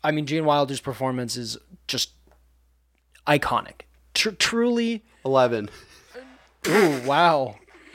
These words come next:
Speaker 1: Truly an upper level performance, uh, like, elite level acting job by Gene
Speaker 2: Yeah.
Speaker 1: Wilder. So that lives on. The candy company, Willy Wonka and the Chocolate Factory,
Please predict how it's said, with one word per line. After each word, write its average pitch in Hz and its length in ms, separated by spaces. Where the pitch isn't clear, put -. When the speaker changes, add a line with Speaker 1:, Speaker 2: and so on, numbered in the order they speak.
Speaker 1:
Truly 302 840
an 202 260
upper 220 440
level 180 400
performance, 143 880
uh, 165 160
like, 175 220
elite 214 460
level 170 360
acting 135 520
job 113 380
by 117 380
Gene 131 200
Speaker 2:
Yeah. - 80
Speaker 1:
Wilder. 110 440
So - 160
that 196 240
lives 135 280
on. 110 320
The 170 460
candy 247 440
company, 127 640
Willy 170 240
Wonka 156 280
and 143 120
the 139 40
Chocolate 135 360
Factory, 120 540